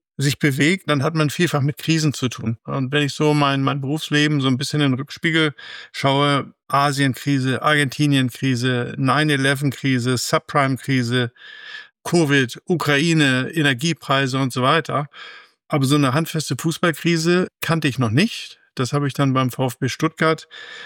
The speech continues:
kennengelernt, was das bedeutet, ein Turnaround-Case im Fußball begleiten und managen zu können. Der Verein ist, äh, zweimal abgestiegen, zweimal aufgestiegen.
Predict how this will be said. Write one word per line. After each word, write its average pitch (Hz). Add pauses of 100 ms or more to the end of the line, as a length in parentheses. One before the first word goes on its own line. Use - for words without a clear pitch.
(160)
kennengelernt, 165
was 143
das 131
bedeutet, 143
ein 135
Turnaround-Case 147
im 123
Fußball 131
begleiten 120
und 123
managen 120
zu -
können. 151
Der 139
Verein 117
ist, 117
äh, 123
zweimal 113
abgestiegen, 151
zweimal 110
aufgestiegen. 143